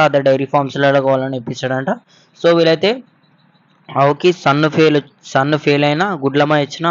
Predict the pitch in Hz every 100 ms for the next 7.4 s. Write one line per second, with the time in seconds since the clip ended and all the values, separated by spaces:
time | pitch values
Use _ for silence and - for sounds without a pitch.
0 | 156 139 143 135 143 143 139 - 139 135
1 | 135 123 135 135 135 135 147 147 226 _
2 | - - _ - 139 131 139 135 147 147
3 | 156 - 143 143 139 135 196 185 135 139
4 | 147 147 147 143 139 190 214 - _ -
5 | 131 - 147 139 156 151 143 143 151 135
6 | 139 139 139 135 120 131 131 131 127 123
7 | 131 123 175